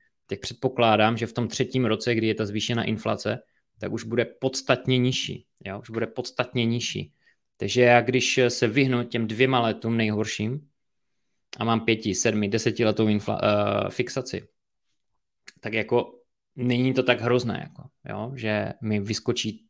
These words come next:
ta cena. To můžu klidně přečkat s velmi nízkou, ultra nízkou, eh, mírou hypotéky. Úplně v pohodě. Další zásadní věc, a ta je taky důležitá. Mezitím splácím tu akontaci, mezitím splácím tu,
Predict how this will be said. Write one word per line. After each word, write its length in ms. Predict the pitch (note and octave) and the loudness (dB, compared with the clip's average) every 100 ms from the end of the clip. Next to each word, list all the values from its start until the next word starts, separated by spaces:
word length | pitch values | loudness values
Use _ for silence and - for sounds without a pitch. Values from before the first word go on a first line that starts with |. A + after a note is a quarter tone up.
| _ | _
ta 100 | G2+ | -12
cena. 260 | - G#2+ G#2 | -6 0 2
To 80 | B2+ | 4
můžu 160 | B2+ | 4
klidně 260 | C3 C#3 C3 | 4 4 4
přečkat 480 | - C3 - C3 A2 | 4 0 4 4 4
s 80 | |
velmi 320 | A2 A#2+ C3 C3+ | 0 4 6 6
nízkou, 340 | C3 B2+ C3+ | 2 0 -2
ultra 340 | C#3+ D3 - | 0 0 -2
nízkou, 480 | - B2 - B2 B2 - - - - | -6 -6 -2 2 2 0 -16 -10 0
eh, 260 | A#2 A#2 B2 | 2 4 4
mírou 260 | C#3+ C3 | 4 4
hypotéky. 520 | B2 B2 D#3 - - - | 4 2 -2 -4 -12 -20
Úplně 260 | - A#2+ A#2 | -6 -4 -4
v 40 | |
pohodě. 340 | - A#2 G2 - _ _ _ - - - - - _ _ _ _ | -4 -6 -6 -12 _ _ _ -20 -20 -20 -20 -20 _ _ _ _
Další 340 | - C3 D#3 F#3 | 2 4 6 6
zásadní 420 | D#3 - A#2+ G#2+ | 6 4 2 2
věc, 320 | F#2+ - - - _ _ _ _ _ _ _ _ _ _ _ _ - | -2 -6 -14 -18 _ _ _ _ _ _ _ _ _ _ _ _ -6
a 320 | A2 A2+ A2 | -2 0 0
ta 120 | A2 | 4
je 60 | A2 | 4
taky 200 | A2 - | 4 0
důležitá. 600 | A#2 A2 G2 F#2 F2+ - - - | 2 2 2 -2 -8 -12 -16 -2
Mezitím 800 | A#2+ B2+ C3+ A#2 A#2+ C3 D3 D3 - _ _ _ _ _ | 2 2 2 2 4 6 4 -2 -8 _ _ _ _ _
splácím 960 | - - A2+ B2+ C#3 - G#2 G#2 C#3 C#3+ _ _ _ _ _ - | -12 2 2 2 -2 -6 -4 -4 -8 -14 _ _ _ _ _ -12
tu 140 | - | -8
akontaci, 560 | G#2+ B2 A#2 A2 - G#2+ | -4 -4 -2 -4 -6 -4
mezitím 400 | A2+ A#2+ C#3+ B2 | -2 0 0 0
splácím 800 | - A#2 A#2+ C#3+ - G2 - - | 2 0 0 -2 -6 -6 -8 -10
tu, 460 | A2+ G#2+ G#2+ G#2 | -4 -2 0 -2